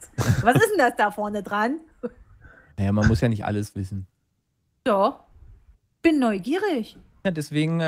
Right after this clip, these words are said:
Speaker 2: haben wir auch die Twitch-News.
Speaker 1: Ja, voll gut.
Speaker 2: Apropos, nächstes Thema. Ähm, was ist nächstes Thema? Sharelinks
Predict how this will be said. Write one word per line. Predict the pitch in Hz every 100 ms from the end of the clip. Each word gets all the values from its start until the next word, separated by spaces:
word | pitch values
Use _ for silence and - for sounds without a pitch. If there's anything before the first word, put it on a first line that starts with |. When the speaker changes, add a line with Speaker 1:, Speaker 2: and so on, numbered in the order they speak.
| 160
Speaker 2:
haben | 165 170
wir | 170
auch |
die | 170
Twitch-News. | 180 202 208 - 208 135 104 - _ _ _ -
Speaker 1:
Ja, | 294
voll | - 214
gut. | 247 381 240 - - _ -
Speaker 2:
Apropos, | 135 147 135 151 143 104 - _ _
nächstes | - 127 120
Thema. | - 135 120 104 _ _ _ _ _ _ _ _ _ _ _ _
Ähm, | 107 104 98 98 98 95
was | 107 123
ist |
nächstes | 143 - 101
Thema? | - 98 98 98
Sharelinks | - 202 131 101 -